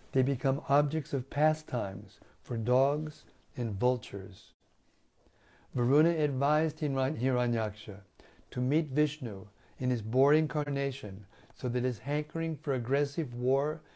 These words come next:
would be satisfied and his powerful body would be vanquished. Thus end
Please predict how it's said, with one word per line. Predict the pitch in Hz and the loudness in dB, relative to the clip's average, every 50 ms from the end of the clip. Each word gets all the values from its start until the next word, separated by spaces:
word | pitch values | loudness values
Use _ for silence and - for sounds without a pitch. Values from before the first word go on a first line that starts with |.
| - - _ | -20 -18 _
would | - 123 110 107 | -6 -6 -4 -4
be | 123 113 | -6 -8
satisfied | - - 135 127 127 127 120 104 - - 113 104 98 101 101 98 95 _ _ - - - - _ _ - | -4 0 0 0 0 0 -2 -6 -8 -8 -8 -8 -6 -8 -10 -14 -16 _ _ -20 -20 -20 -20 _ _ -4
and | 123 120 | -4 -4
his | 113 101 | -4 -6
powerful | - - - 127 127 127 127 131 127 123 - 139 123 117 107 - | -10 -6 -2 0 2 2 2 0 -4 -6 -8 -8 -8 -8 -8 -6
body | 120 117 113 110 101 101 98 104 107 - _ _ _ _ _ _ _ _ _ | -4 -4 -4 -4 -6 -8 -12 -14 -16 -20 _ _ _ _ _ _ _ _ _
would | 123 117 110 104 | -4 -4 -2 -2
be | 113 113 | -4 -6
vanquished. | 104 101 92 113 110 107 95 95 - 104 92 82 - - _ - - _ _ _ _ _ _ _ _ _ _ _ _ _ _ _ _ _ _ _ _ _ _ _ _ _ _ _ _ _ - _ _ _ _ _ _ _ - _ _ _ - - - - _ - | -6 -6 -6 -6 -6 -6 -6 -8 -12 -14 -14 -14 -18 -20 _ -20 -20 _ _ _ _ _ _ _ _ _ _ _ _ _ _ _ _ _ _ _ _ _ _ _ _ _ _ _ _ _ -20 _ _ _ _ _ _ _ -20 _ _ _ -20 -20 -20 -20 _ -8
Thus | 120 123 135 131 - - - | -4 -4 -4 -4 -6 -12 -8
end | 139 127 127 120 104 95 95 101 - | -4 -4 -4 -4 -4 -8 -12 -14 -18